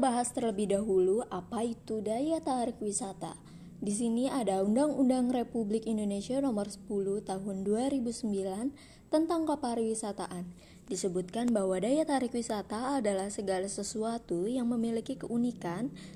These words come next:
keindahan, dan nilai berupa keanekaragaman, kekayaan alam,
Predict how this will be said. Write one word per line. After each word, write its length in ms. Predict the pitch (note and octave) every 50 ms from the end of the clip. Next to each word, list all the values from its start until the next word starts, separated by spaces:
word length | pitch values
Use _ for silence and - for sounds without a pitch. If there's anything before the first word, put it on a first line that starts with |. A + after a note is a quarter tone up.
| - -
keindahan, 680 | - C#4+ C#4+ C4+ B3+ B3 A3+ G#3 A3+ A#3 B3 A#3+ A#3 G#3+
dan 140 | F#3+ F#3 G3
nilai 260 | G3+ G#3+ A3 A3 A3
berupa 400 | F#3+ F#3 F3+ F#3 F3+ - F#3 F3+ F3 F3
keanekaragaman, 1200 | - A#3 - - A#3+ B3 B3 B3+ B3 B3 A3+ G#3+ G3+ F#3 F3+ F3+ F3 F3 E3 F3 G#3 B3 C#4 -
kekayaan 640 | - C#4 B3+ - C4+ C4 C4 B3+ - A#3+ A3+ A3 G#3+
alam, 320 | G3 F#3 F3 E3 E3